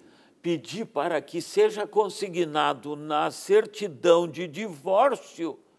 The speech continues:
que ele vai continuar pagando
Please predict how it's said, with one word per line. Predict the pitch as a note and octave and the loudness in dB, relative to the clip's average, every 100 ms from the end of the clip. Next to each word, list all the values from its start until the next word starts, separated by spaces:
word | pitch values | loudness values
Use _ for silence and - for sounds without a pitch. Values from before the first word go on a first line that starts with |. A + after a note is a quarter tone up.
| _ _ _ _ _ - | _ _ _ _ _ -14
que | B3+ | -8
ele | C4 C4+ C4+ C#4 D4 D4 D4 E4+ C4 _ _ _ _ | -6 -4 -4 -2 -4 -4 -6 -6 -8 _ _ _ _
vai | - F#3 G#3 G#3+ | -20 -10 -8 -8
continuar | G#3+ G3+ G3+ G3 D#3+ C#3 E3 F3 - _ _ | -8 -8 -10 -10 -10 -10 -10 -12 -16 _ _
pagando | C#3 B2+ A#2 D#3 E3+ D#3+ | -12 -10 -8 -6 -6 -8